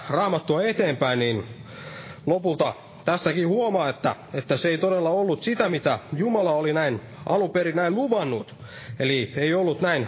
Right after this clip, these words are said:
täydellistä, ja Daavidkaan ei ollut siellä täydellinen. Hänkin lankesi siellä, siellä syntiin, ja, ja todella tämä laki, Jumalan laki, siellä ei tehnyt ketään,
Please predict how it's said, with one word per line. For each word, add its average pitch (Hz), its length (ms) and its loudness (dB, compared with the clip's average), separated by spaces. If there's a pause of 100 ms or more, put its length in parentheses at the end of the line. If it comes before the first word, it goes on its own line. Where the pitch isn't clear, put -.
(120)
täydellistä, 180 560 2
ja 139 100 2
Daavidkaan 160 500 0
ei 175 80 4
ollut 170 200 2
siellä 143 240 2
täydellinen. 139 600 2
Hänkin 147 320 2
lankesi 143 400 0
siellä, 139 300 0 (500)
siellä 165 300 0
syntiin, 165 540 2
ja, 117 200 2 (1160)
ja 139 180 2 (120)
todella 147 460 2
tämä 139 320 2
laki, 170 380 0
Jumalan 190 380 2
laki, 180 380 0 (400)
siellä 208 280 2
ei 151 80 -2
tehnyt 196 340 0
ketään, 151 520 0